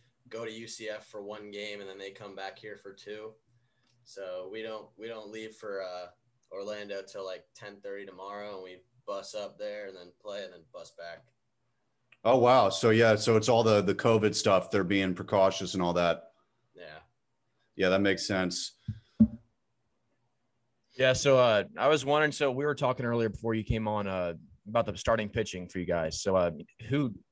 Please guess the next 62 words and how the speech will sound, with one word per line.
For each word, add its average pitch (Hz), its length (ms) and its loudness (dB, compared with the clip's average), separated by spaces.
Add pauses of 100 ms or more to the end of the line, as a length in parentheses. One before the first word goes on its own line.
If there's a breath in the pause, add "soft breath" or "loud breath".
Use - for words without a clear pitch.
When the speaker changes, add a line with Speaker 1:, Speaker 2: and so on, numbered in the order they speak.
(100)
Speaker 3:
I 101 40 -2
don't 107 40 0
know - 40 2
if 101 80 -6
you - 20 -10
could 101 100 -8
tell 110 140 2
us, 104 100 -2
but, 104 120 0
like, 92 120 0
who's 135 280 -2
the, 101 440 2
you 104 80 -6
know, 95 60 -8
the 98 80 -4
one, 113 180 0
two, 120 180 -6
three 113 200 -6
guys 98 320 0
for 107 80 -10
you 101 60 -8
guys 98 220 -2
last 98 300 -2
year? 104 120 -4
We 104 100 -4
knew, 101 240 -2
uh, 85 360 -2
you 82 120 -10
know, 78 140 -12 (280)
Josie 107 380 0
was 104 120 -4
one 101 120 -4
of 101 80 0
your 101 200 0
guys. 98 460 2
So 92 400 -2
who's 131 340 -4
the 123 120 -4
nu-, 120 180 0
who's 127 240 -6
y'all's 120 300 2
number 113 180 -2
one 104 320 -4 (300)
going 101 200 -2
into 92 120 -10
the 90 80 -12
season? 90 300 -6 (460)
Speaker 1:
Uh, 110 220 -12
yeah, 113 220 -8
Josie 143 420 -10
will 131 80 -8
still 127 220 -14
be 117 100 -10
our 113 100 -8
number 110 280 -10
one. 104 260 -12
I 104 80 -12
actually 98 280 -16
live 92 180 -12
with 87 100 -16
him. 90 160 -18
He's 90 320 -16